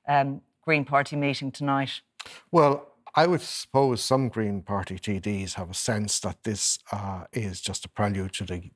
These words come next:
Speaker 2: really crucial test of strength for the Green Party in government, which is, uh, when their carbon budgets are published in, in detail, probably in, in July. And everything that has happened to the Greens hitherto will be as nothing compared to that titanic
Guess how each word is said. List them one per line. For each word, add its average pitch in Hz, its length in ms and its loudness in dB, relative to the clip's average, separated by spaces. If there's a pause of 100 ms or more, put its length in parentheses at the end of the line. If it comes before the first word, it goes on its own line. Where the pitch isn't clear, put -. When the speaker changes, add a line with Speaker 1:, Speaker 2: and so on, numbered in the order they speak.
(180)
Speaker 2:
really 123 420 4
crucial 98 520 0
test - 360 -6
of - 80 -12
strength 85 380 -4
for - 120 -12
the 98 100 -10
Green 92 200 -4
Party 87 320 -6
in 90 80 -10
government, 92 440 -8 (440)
which 117 240 4
is, 101 380 4
uh, 98 120 -2
when 101 220 0
their 92 160 -2
carbon 95 420 -2
budgets 95 460 -4
are 104 60 -6
published - 500 -8
in, 98 180 -6
in 95 120 -6
detail, 92 560 -4 (280)
probably 92 640 2
in, 90 160 -4
in 95 180 -2
July. 85 440 -4 (420)
And 123 160 6
everything 160 400 8
that 117 140 6
has 98 120 -4
happened 98 400 2
to 104 280 6
the 92 100 -4
Greens 87 600 -2
hitherto 98 720 0
will 104 180 -2
be 98 160 -2
as 90 160 -4
nothing 98 440 -2
compared 92 460 -4
to - 100 -16
that 85 340 0
titanic 101 680 0